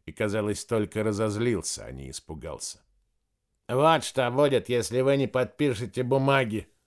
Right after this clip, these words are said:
прокомментировал Чарльз. «Я могу приказать, и вас всех покалечат. Но я даю вам один день на раздумье. Вы цените мою доброту?» «Ты будешь держать нас взаперти?»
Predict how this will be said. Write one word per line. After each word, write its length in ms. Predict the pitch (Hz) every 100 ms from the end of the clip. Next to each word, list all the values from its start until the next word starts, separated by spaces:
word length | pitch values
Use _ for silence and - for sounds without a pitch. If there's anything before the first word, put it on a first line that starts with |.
| _ _ _ -
прокомментировал 920 | 101 92 110 110 101 107 98 101 101
Чарльз. 560 | - 95 78 71 - _ _ _ _ _
«Я 120 | -
могу 240 | 156 170 170
приказать, 580 | 151 123 151 156 151 123
и 40 |
вас 200 | 123 110
всех 360 | - 127 117 -
покалечат. 580 | 85 80 69 - - - _ _ _ _ _ _ _ _
Но 140 | - 131
я 160 | 165
даю 300 | 165 175 185
вам 140 | 170 160
один 320 | 151 160 160
день 340 | 147 165 139
на 100 | 123
раздумье. 640 | 127 120 98 117 95 82 - _ _ _ _
Вы 300 | - 127 113
цените 640 | - 113 120 170 170 196
мою 320 | 190 180 170
доброту?» 680 | 143 147 143 147 - 139 101 _ _ _ _ _ _ _ _ _ _ -
«Ты 160 | 160
будешь 360 | 147 165 165 123
держать 520 | 160 151 139 160 -
нас 300 | 151 127 -
взаперти?» 880 | 160 135 156 165 143 - 240 220